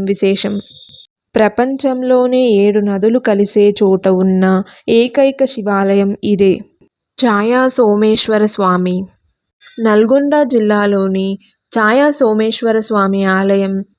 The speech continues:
హైదరాబాద్ నుంచి సుమారు నూట రెండు కిలోమీటర్ల దూరంలో ఉంది. ఈ ఆలయాన్ని ఇక్ష్వాకు వంశస్థులు పదకొండు, పన్నెండవ శతాబ్దంలో నిర్మించినట్లు తెలుస్తోంది.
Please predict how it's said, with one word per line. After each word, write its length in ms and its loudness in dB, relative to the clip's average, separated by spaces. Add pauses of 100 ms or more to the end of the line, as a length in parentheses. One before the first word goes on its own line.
(120)
హైదరాబాద్ 640 -2
నుంచి 640 -8 (180)
సుమారు 540 0
నూట 340 -2
రెండు 380 0
కిలోమీటర్ల 760 0
దూరంలో 580 0
ఉంది. 500 -6
ఈ 140 2
ఆలయాన్ని 880 0 (220)
ఇక్ష్వాకు 600 -2
వంశస్థులు 1000 -2 (240)
పదకొండు, 760 0
పన్నెండవ 640 0
శతాబ్దంలో 920 -2
నిర్మించినట్లు 920 -4
తెలుస్తోంది. 840 -2